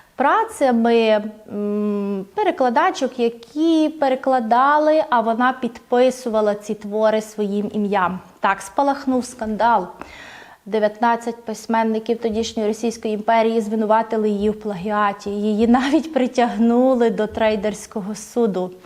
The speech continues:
Це зумовило те, що дів-, жінка втекла у глибинку, у село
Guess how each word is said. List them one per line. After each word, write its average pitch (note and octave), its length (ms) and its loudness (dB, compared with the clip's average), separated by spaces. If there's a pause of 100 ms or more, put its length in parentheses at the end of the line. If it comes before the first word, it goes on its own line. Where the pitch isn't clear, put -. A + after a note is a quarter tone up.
(280)
Це A#3 160 0
зумовило G#3 540 0 (100)
те, A#3+ 260 -2
що - 240 -10
дів-, G3+ 440 -8 (160)
жінка A#3 720 2
втекла G3+ 800 -4 (480)
у A3+ 80 -6
глибинку, G3 800 -6 (320)
у G#3+ 100 -8
село F#3+ 500 -2